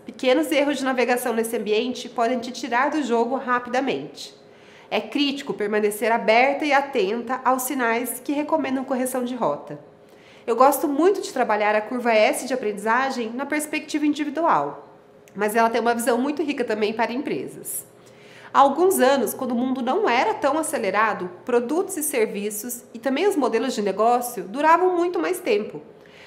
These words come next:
As atividades das empresas se concentravam nos estágios três, execução, e o estágio quatro, expansão. Os esforços eram voltados à eficiência na produção e geração de demanda via promoção.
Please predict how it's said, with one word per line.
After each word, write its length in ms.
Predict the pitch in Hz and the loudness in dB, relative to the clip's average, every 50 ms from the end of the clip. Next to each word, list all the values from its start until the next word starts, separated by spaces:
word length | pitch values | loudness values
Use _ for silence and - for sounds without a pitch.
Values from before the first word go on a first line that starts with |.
| - - | -18 -6
As 160 | - - 196 240 | -2 0 2 2
atividades 560 | 240 233 269 240 220 202 240 269 320 320 254 | 2 0 -2 -4 2 4 6 6 6 4 0
das 140 | 240 214 202 | -4 -4 -4
empresas 540 | 208 185 196 202 208 208 202 190 185 - | -4 -4 -2 0 0 0 0 -2 -6 -10
se 200 | - - - - | -12 -12 -12 -10
concentravam 600 | 220 - 226 220 226 240 226 226 220 202 208 214 214 | -8 -6 -6 -6 -4 -6 -4 -2 0 0 0 0 -2
nos 160 | 220 220 214 | -4 -4 -4
estágios 580 | 208 - - - 202 170 175 180 180 185 180 - | -6 -8 -4 -2 0 0 0 -2 -4 -8 -10 -8
três, 680 | - - 196 196 190 196 285 - - - - - - - - - - - | -6 -4 -2 -2 0 0 -2 -2 -4 -6 -10 -12 -14 -16 -20 -20 -8 -4
execução, 840 | 208 208 190 190 190 - - - 208 196 202 220 277 381 - - - | -4 -2 -2 -2 -4 -4 -6 -6 -4 -2 -2 -2 -2 -4 -6 -6 -2
e 60 | 349 | 0
o 60 | 349 359 | 0 2
estágio 360 | 349 349 359 339 339 359 359 | 2 2 2 2 2 0 -2
quatro, 520 | - - - 277 254 240 233 - - - - - | 0 2 4 4 4 2 -2 -6 -12 -12 -12 -10
expansão. 680 | 214 - - 247 254 254 254 - 240 196 180 185 185 - - - - - - - | -10 -8 -4 -4 -4 -4 -4 -4 -2 -2 -2 -4 -6 -10 -14 -20 -20 -20 -14 -8
Os 140 | 233 220 233 | -6 -4 -2
esforços 560 | 240 - - 277 247 254 262 254 262 220 220 | -2 0 4 6 6 8 6 4 2 0 2
eram 180 | 226 220 226 | 2 4 4
voltados 560 | 226 233 233 240 240 233 220 185 - 170 - 196 | 4 2 2 2 2 4 4 4 4 2 2 0
à 80 | 190 | 0
eficiência 680 | 202 202 - - 233 - - - 247 233 277 381 - 415 | 0 0 -2 -4 -6 -6 -4 -4 -2 -2 -2 -2 -2 -2
na 120 | 381 359 302 | -2 -2 -2
produção 600 | 285 277 269 - - - 240 208 214 233 262 - - - | -4 -6 -6 -6 -4 -2 0 0 0 0 -2 -6 -6 -4
e 80 | 254 247 | -2 0
geração 580 | 220 277 240 247 247 - - - 254 285 311 | 2 2 2 2 2 0 0 0 0 2 0
de 80 | 294 285 | 0 2
demanda 500 | 247 277 277 233 208 220 247 240 285 277 | 2 0 2 2 2 2 2 2 2 0
via 320 | 269 214 226 254 277 285 | 0 0 -2 0 0 0
promoção. 680 | 285 285 254 254 254 277 277 - - 175 131 127 - | 0 0 0 0 0 -2 -2 -2 -4 -4 -4 -4 -6